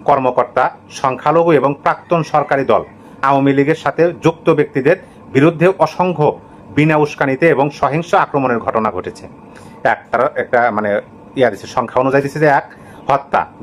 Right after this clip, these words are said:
দুই, মিথ্যা ফৌজদারি অভিযোগের নির্বিচারে কারাদণ্ড, বিশেষ করে সাংবাদিকদের,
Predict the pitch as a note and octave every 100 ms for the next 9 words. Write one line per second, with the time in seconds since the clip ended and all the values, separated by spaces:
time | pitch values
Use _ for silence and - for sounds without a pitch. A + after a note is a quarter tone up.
0 | F#2 C#3 E3 - - - A#2 D3 - F3
1 | - E3+ D3 D3 D3 D#3+ C3+ D3 E3 E3
2 | D#3 D3 D3 C#3 C3 C3 A#2+ A#2+ A#2+ G3
3 | - - - F#2+ B2+ E3+ - F3 E3+ D3+
4 | C3 G2+ F2+ F2